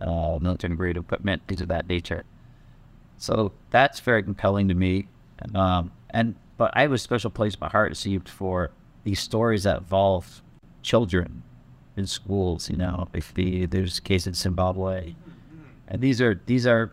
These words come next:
s-, you know, obviously on the other end of the spectrum, right? There's no military grade sensors or equipment or data lakes or evidence, but how children like that telling the story in such a manner, all in the same way, is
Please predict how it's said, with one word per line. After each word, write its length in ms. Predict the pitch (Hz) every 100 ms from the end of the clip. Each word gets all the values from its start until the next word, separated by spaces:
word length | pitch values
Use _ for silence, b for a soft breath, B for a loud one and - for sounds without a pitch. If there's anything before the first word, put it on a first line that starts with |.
| -
s-, 240 | - - - - -
you 100 | 127
know, 80 | 104
obviously 460 | 127 131 - 110
on 120 | 104 101
the 120 | 95
other 160 | 110 101
end 160 | 98
of 80 | 101
the 80 | 87
spectrum, 500 | - 101 - 80 73
right? 240 | 95 92
There's 160 | 87 90
no 320 | 95 98 98 - - 104
military 360 | 104 95 101
grade 400 | 98 101 101 98 -
sensors 580 | - 101 98 95 95 92
or 80 |
equipment 560 | 90 - - 98 92 92
or 60 | 87
data 320 | 95 92 95
lakes 520 | 95 95 90 - -
or 300 | 92 92 80 - -
evidence, 440 | 107 98 98 95
but 260 | - 95 - - - _ - - - - -
how 380 | - 131 139 - - - - - - - - - - - - -
children 400 | - 123 110 107
like 200 | 98 82
that 280 | 95 95 -
telling 280 | 101 104 101
the 80 |
story 400 | 87 - 101 98
in 100 | 92
such 240 | 98 104 -
a 60 |
manner, 460 | 95 90 95 92 90
all 260 | 87 98 98
in 80 | 90
the 80 |
same 280 | - 98 92
way, 320 | 92 92 90
is 280 | 87 85 -